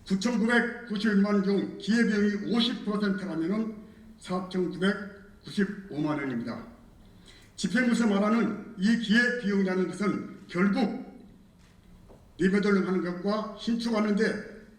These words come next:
비용 차이가 얼마 나지 않으니 차라리 신축하는 게 좋다는 결과를 얻기 위한, 얻기 위해 사천구백구십오만 원을 지급하였다는 주장을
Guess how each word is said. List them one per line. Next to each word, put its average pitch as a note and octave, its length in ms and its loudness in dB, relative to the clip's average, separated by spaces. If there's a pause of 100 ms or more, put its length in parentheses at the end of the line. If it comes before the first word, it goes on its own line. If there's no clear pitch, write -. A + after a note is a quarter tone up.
(280)
비용 A#3 320 2
차이가 A3 340 0
얼마 F#3+ 220 4
나지 F#3 220 0
않으니 F3+ 720 -2
차라리 G3 380 -2
신축하는 A3+ 580 -2
게 G3+ 140 -2
좋다는 A3+ 680 0 (560)
결과를 G3 640 0
얻기 F#3+ 300 0
위한, F#3+ 540 0 (840)
얻기 G#3+ 300 2
위해 G#3+ 180 4 (440)
사천구백구십오만 G3+ 1700 -2
원을 A#3 480 -2
지급하였다는 F#3 680 0
주장을 F3+ 520 -2